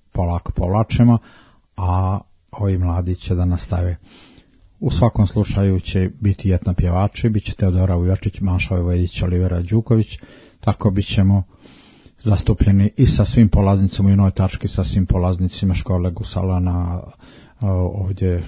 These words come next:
o, pri Sabornom hramu i to će biti jedna završna tačka, ono, kad svi nastupe guslari i pjevači zajedno, tako da,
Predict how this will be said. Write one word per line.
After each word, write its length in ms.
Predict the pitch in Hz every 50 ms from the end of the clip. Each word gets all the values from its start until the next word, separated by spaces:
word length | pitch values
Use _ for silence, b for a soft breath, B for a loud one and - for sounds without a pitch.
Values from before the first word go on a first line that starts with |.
| B B B B
o, 360 | 104 101 98 92 90 90 92
pri 220 | 92 - - - 95
Sabornom 420 | - - 90 90 92 90 87 87
hramu 440 | - - 110 113 120 127 131 127 123 B B B B B B B B _ -
i 180 | - 113 104
to 160 | - - 110
će 120 | 104 - -
biti 260 | 92 98 90 - 98
jedna 300 | 92 92 90 90 92 92
završna 560 | 87 92 85 90 87 - - - 90 87 85 - - -
tačka, 300 | - 92 - - - 90
ono, 140 | 85 87
kad 180 | 90 - - 95
svi 180 | - - 95 87
nastupe 540 | 85 82 - - - 87 - - 90 85 80 B B B B B B B -
guslari 420 | - 101 - - 90 92 95 95
i 40 | 90
pjevači 440 | - - 87 87 87 85 - - 92
zajedno, 480 | 87 85 92 104 107 101 110 117 117 110 b b b b b b b _
tako 340 | - 92 87 - - 110 101
da, 180 | 98 98 90